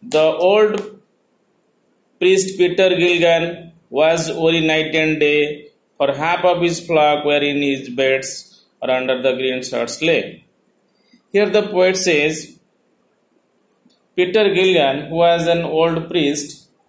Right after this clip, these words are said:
he was appointed in a church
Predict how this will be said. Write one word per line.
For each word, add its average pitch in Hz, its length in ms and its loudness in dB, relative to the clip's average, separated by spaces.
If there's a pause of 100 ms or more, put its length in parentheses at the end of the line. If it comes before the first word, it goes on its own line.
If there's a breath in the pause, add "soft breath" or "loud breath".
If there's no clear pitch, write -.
(1040)
he 180 140 0
was 175 500 2 (1800)
appointed 160 680 0
in 156 140 0
a 139 160 -2
church 139 340 0